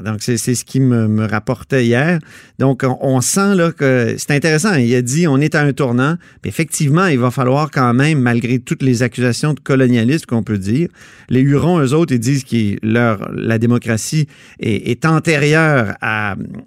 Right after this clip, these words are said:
à, à l'arrivée de la loi sur les Indiens. Donc, euh, elle a peut-être une plus grande légitimité, mais c'est,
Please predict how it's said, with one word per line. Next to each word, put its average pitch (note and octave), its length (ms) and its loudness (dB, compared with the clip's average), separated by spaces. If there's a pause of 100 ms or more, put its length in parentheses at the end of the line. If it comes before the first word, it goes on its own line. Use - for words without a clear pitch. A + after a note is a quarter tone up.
à, A#2 120 -2
à A2+ 180 -4
l'arrivée A2+ 500 0
de A2+ 120 0
la G2+ 140 0
loi A2 200 0
sur A2 160 -4
les G#2 160 -2
Indiens. G2 460 -2
Donc, A#2+ 400 -2
euh, G2+ 80 0 (240)
elle G#2 140 -2
a G2 100 -2
peut-être A2+ 380 -4
une G#2 120 -2
plus A#2 160 -6
grande A#2 280 0
légitimité, G#2+ 640 -2
mais B2 160 0 (500)
c'est, - 100 -16